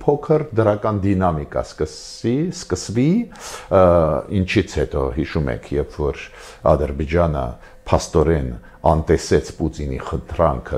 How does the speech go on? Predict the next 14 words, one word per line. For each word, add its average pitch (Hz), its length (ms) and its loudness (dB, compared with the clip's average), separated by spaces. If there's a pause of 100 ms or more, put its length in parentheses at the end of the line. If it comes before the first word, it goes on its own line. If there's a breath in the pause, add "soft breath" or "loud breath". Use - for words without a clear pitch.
գերիներին 69 680 -2
վերադարձնել, 101 920 0 (100)
չէ՞, 170 120 0 (600 loud breath)
ը, 80 40 4 (500)
Ադրբեջանը 82 640 0 (100)
բավական 90 560 2
լկտի 85 400 -2
իրան 69 320 -2
պահում 71 340 -2
է 69 100 -8 (200)
այլ 117 220 2 (260)
հարթակներում 120 720 -4 (540 loud breath)
միջազգային, 98 580 0 (420 loud breath)
ու 127 280 6